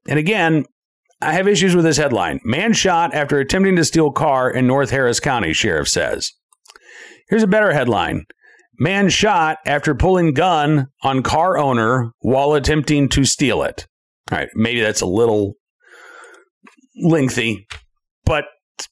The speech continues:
far more accurate here. Leaves out, uh, the, the headline from, uh, K H O U in Houston kinda leaves out some pertinent information, right? "Man shot after attempting to steal car in North Harris County."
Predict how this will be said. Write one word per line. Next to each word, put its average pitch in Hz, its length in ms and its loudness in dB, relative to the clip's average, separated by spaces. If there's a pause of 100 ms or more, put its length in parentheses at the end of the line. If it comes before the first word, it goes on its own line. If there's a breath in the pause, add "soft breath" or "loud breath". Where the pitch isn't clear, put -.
(140)
far 214 380 0
more 240 180 2
accurate 226 540 0
here. 156 260 2
Leaves 185 360 4
out, 190 300 0
uh, 160 200 4
the, 160 220 2
the 151 140 2
headline 165 440 2
from, 147 320 2
uh, 131 140 0
K 170 160 -2
H 165 180 0
O 156 40 4
U 156 200 4
in 135 60 2
Houston 151 400 2
kinda 156 200 -2
leaves 156 240 2
out 170 180 0
some 123 140 0
pertinent 151 300 0
information, 127 640 0 (420)
right? 104 300 -2 (380 soft breath)
"Man 101 260 -2
shot 117 280 2
after 82 200 -2
attempting 92 280 0
to 80 60 -2
steal 87 220 0
car 120 240 -2
in 76 80 -2
North 76 180 -2
Harris 71 220 -4
County." 127 320 -4